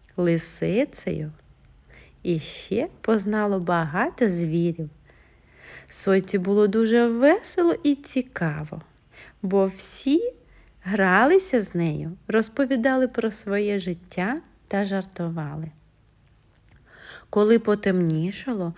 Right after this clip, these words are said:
весела пташка чомусь занепокоїлась. "Де ж мені шукати ночліг?" думала вона. "Вже темно і стає страшно".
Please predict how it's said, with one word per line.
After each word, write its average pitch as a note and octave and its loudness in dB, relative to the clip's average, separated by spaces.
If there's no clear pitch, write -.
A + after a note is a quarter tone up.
весела G#3 2
пташка G3+ -6
чомусь G#3 -2
занепокоїлась. F3+ -4
"Де A#3+ 2
ж - -8
мені G4+ 2
шукати D#4 -4
ночліг?" E4 -4
думала F3+ 0
вона. G3 -6
"Вже G#3 0
темно A#3+ 0
і G#3 0
стає D#3+ -4
страшно". A3+ -4